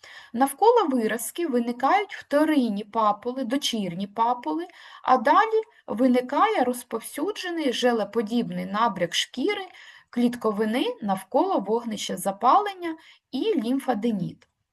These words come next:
Необхідно відмітити, що рівень летальності при шкірних формах сибірської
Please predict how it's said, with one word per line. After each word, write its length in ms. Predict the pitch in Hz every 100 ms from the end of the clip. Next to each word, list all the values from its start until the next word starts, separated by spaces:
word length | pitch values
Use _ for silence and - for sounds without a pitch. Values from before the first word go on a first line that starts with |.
| - - - -
Необхідно 460 | 254 302 - 466 427
відмітити, 640 | 359 359 311 226 269 311 370
що 200 | - 285
рівень 400 | 311 302 233 214
летальності 920 | 247 311 254 190 175 196 - - 285
при 260 | - 277
шкірних 560 | - - 262 240 240 -
формах 480 | - 202 196 180 -
сибірської 720 | 220 202 208 - - 196